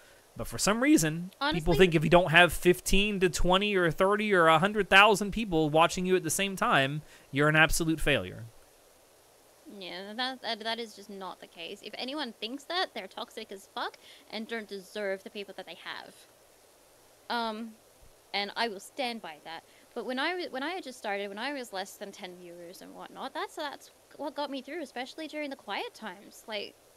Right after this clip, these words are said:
Speaker 1: Mm-hmm.
Speaker 2: when, 'cause sometimes even, even when you have more than ten people and whatnot, it can get super quiet, and that's because people are lurking, and that's,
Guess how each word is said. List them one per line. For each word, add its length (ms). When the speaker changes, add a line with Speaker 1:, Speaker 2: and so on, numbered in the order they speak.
Speaker 1:
Mm-hmm. 220
Speaker 2:
when, 300
'cause 120
sometimes 520
even, 480
even 340
when 140
you 100
have 420
more 200
than 160
ten 180
people 240
and 100
whatnot, 400
it 240
can 140
get 240
super 260
quiet, 380
and 100
that's 160
because 280
people 280
are 60
lurking, 540
and 120
that's, 280